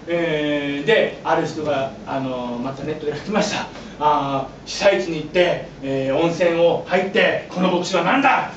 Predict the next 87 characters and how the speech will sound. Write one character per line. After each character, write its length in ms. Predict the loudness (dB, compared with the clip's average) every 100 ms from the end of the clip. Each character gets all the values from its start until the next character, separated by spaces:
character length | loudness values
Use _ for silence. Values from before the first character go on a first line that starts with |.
| -12 -2
ね、 340 | 0 0 -2
確 160 | -2 0
か 60 | 0
に 60 |
僕 160 | 2 4
も 100 | 6
入 120 | 6
り 60 | 6
た 120 | 2
い。 160 | 0 -8 0
で 140 | 6
も、 340 | 6 6 4 -4 -4
こ 80 | 6
の、 320 | 8 8 4 -4 -10
本 380 | 0 2 4 4
当 80 |
に 80 | 4
現 200 | 6 4
地 100 | 4
で 60 | 0
頑 200 | 2 4
張 160 | 2
っ 20 | 4
て 60 |
い 60 | 4
る 180 | 4 0
牧 240 | -4 -6
師 160 | -6 0
の 140 | 4
ね、 260 | 4 2 -4 -6
家 260 | 0 4 6
を 160 | 4
助 260 | 2 -6 -2
け 60 | 0
な 100 | 2
け 100 | 2
れ 100 | 2
ば 100 | 2
い 60 |
け 80 | 2
な 200 | 2 2
い、 140 | 0 -4 -14 0
休 300 | 2 4 2
ま 180 | 2 2
せ 80 |
な 140 | 2 2
け 80 | 4
れ 200 | 4 4
ば 80 |
い 200 | 2 2 2
け 100 | 2
な 200 | 4 2
い、 120 | -2 -6
リ 60 | -2
フ 140 | 4
レ 100 | 6
ッ 60 | 6
シ 80 | 4
ュ 40 |
さ 120 | 0
せ 80 | 2
な 80 | 2
き 80 | 2
ゃ 60 | 2
い 60 |
け 60 | 0
な 120 | 0
い 60 | -2
っ 20 |
て 120 | -2
い 220 | 2 2
う 20 | 2 -4
一 240 | -2 4
応 100 | 4
名 200 | 6 4
目 100 | 4 2
の 80 | 0
も 120 | 0
と、 280 | 0 -2 -6 -16 -20 -20 -16
一 160 | -10 -8
緒 40 |
に 60 | -6
行 40 |
っ 20 | -6
て 80 |
ま 120 | -4 -4
す。 140 | -6